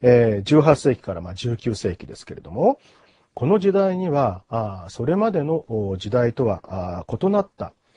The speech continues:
えー、様々な出来事が起こってきたわけなんですね。で、まあ、それを、おー、三つの、おー、問題について、えー、考えていきたいんですけれども、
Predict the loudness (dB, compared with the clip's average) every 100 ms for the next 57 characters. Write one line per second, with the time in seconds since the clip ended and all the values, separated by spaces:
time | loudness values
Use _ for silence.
0 | _ -10 -10 -6 2 6 6 4 0 -8
1 | _ -14 -6 -4 -4 -4 -6 -6 _ _
2 | -2 -2 -2 -10 -12 -14 -14 -18 -20 -8
3 | -6 -6 _ _ _ _ _ _ _ _
4 | _ _ _ 4 6 6 6 10 10 8
5 | 8 8 8 2 2 6 6 6 2 2
6 | 2 0 2 0 -2 -4 -6 -4 -4 -4
7 | -8 -10 -8 -4 -4 -6 -12 -8 -8 -8
8 | -16 -16 -12 -2 0 0